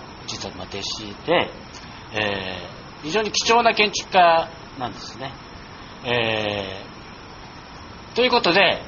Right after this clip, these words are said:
えー、まあ、そろそろ時間なので、実は、まあ、石井さんについては、えー、もう一回ぐらい別の機会を持って、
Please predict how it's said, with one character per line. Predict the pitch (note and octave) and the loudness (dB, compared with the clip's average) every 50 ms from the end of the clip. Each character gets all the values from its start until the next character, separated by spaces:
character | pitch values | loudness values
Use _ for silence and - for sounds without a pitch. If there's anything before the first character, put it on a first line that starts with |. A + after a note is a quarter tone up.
| - - | -2 4
え | F#3 E3 D#3+ D#3+ D#3+ D#3+ D#3 D3+ D3+ D3 D3 C#3+ C#3 C#3 C3+ C3+ B2+ B2 D3+ - - - - | 6 8 8 8 8 8 8 8 8 8 8 8 8 8 6 6 4 2 0 -2 -8 -8 -2
ー、 | |
ま | F#3+ F#3 | 2 2
あ、 | |
そ | D#3+ - G3+ | 4 6 4
ろ | D#3+ | 4
そ | - C3+ | 4 4
ろ | A#2 A2+ | 2 2
時 | G#2 - - | 2 2 4
間 | - C#3+ C#3+ | 6 6 6
な | C#3+ C#3+ | 6 6
の | C3 A2+ G#2+ | 4 4 2
で、 | G#2 D3 D#3+ C#3+ A2 G#2+ - | 4 6 6 6 4 2 0
実 | - F3+ - B3 | -2 -2 2 4
は、 | |
ま | A3 F#3 | 6 6
あ、 | |
石 | D#3+ D3 - - G#3+ | 6 4 4 2 2
井 | G3 | 2
さ | - G#3+ G#3+ G#3+ | 4 4 4 4
ん | A3 | 4
に | A3 G#3+ | 0 -4
つ | - - - | -4 -2 -2
い | A#3+ G3+ D#3 | -2 -2 -4
て | - F#3+ G3 | -4 0 4
は、 | G#3+ A#3 A3+ G3 D3+ G#2+ F2 - - - - - - - - - | 6 6 8 8 8 6 4 0 -4 -4 -4 -2 -2 -4 -4 0
え | - D3+ C#3+ C#3 C3+ C3 B2+ B2 B2 B2 | 4 6 8 8 8 8 8 8 6 6
ー、 | B2 | 6
も | D#3+ F#3 | 6 6
う | G3+ G3+ | 6 4
一 | G3 - | 2 2
回 | - G#3+ G#3+ G#3 | 4 4 4 6
ぐ | G3+ A3+ | 6 8
ら | A3 F3+ C#3 | 8 8 8
い | G#2+ - - | 6 4 2
別 | B2+ A#2 - | 0 0 0
の | B2 B2+ B2+ | 0 -2 -4
機 | B2 - - | -4 -4 0
会 | - A#2+ A2 G2+ | 2 2 2 2
を | G2+ | 0
持 | G2 G2+ | -2 -6
っ | G2+ | -6
て、 | - - - - - F#3+ G3 D#3+ B2+ G2 | -8 -10 -10 -2 4 6 8 8 8 6